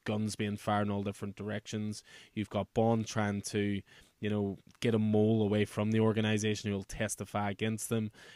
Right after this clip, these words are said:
You've got the face-off on the bridge between the main henchman and Bond, but of course the henchman has a gun, and James, of course, appeals to his arrogance and says, "Oh, you're not gonna fight me with your fists and, you know, kill me with your hands," that kind of thing.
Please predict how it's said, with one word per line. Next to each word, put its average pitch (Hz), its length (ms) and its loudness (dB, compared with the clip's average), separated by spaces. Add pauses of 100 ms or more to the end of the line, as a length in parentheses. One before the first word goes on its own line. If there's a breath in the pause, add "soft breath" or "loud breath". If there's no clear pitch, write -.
You've 107 180 -4
got 104 300 0
the 104 480 0 (320 soft breath)
face-off 123 640 2
on 113 140 2
the 107 60 0
bridge 110 360 0
between 110 320 -2
the 107 80 0
main 107 280 2
henchman 117 680 0 (360 soft breath)
and 107 380 0
Bond, 110 460 4
but 104 100 0
of 98 100 -4
course 104 240 -4
the 98 120 -4
henchman 101 380 -4
has 101 180 -4
a 98 40 -6
gun, 104 280 -4
and 101 160 -6
James, 101 320 -8
of 101 80 -18
course, - 360 -8 (360 soft breath)
appeals 107 380 -4
to 110 100 0
his 98 100 0
arrogance 107 480 2
and 110 100 -4
says, 98 220 -6
"Oh, 98 120 -6
you're 98 100 -4
not 98 100 -8
gonna 101 140 -8
fight 107 260 -4
me 101 100 -6
with 101 100 -6
your 101 100 -8
fists - 500 -6
and, 101 260 -8 (280 soft breath)
you 104 80 -4
know, - 20 -10
kill 117 220 0
me 110 100 2
with 107 160 0
your 101 100 2
hands," 107 280 0
that 110 180 -2
kind 113 220 -4
of 110 80 -6
thing. 117 260 -4